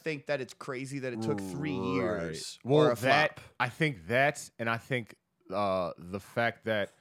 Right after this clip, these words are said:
Speaker 2: but then again, I, I honestly didn't do research. I heard this from my mother, and if I heard it from my mother, I'll believe it.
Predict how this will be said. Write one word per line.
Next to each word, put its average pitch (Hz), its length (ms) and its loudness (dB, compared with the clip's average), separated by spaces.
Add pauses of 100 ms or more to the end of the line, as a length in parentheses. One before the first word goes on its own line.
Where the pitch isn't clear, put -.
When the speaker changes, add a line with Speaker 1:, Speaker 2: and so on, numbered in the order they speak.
(720)
Speaker 2:
but 113 140 -2
then 135 100 2
again, 113 360 -2 (340)
I, 117 200 0
I 139 160 2
honestly 131 300 0
didn't 107 180 -6
do 107 100 -4
research. 123 540 -4
I 113 120 0
heard 139 120 2
this 131 100 -4
from 127 100 -8
my 107 80 -2
mother, 123 440 -2
and 101 120 -4
if 98 100 -4
I 117 60 -2
heard 123 100 2
it 113 60 -4
from 95 140 -10
my 98 60 -8
mother, 101 220 -4
I'll 92 80 -4
believe 95 320 -6
it. - 80 -14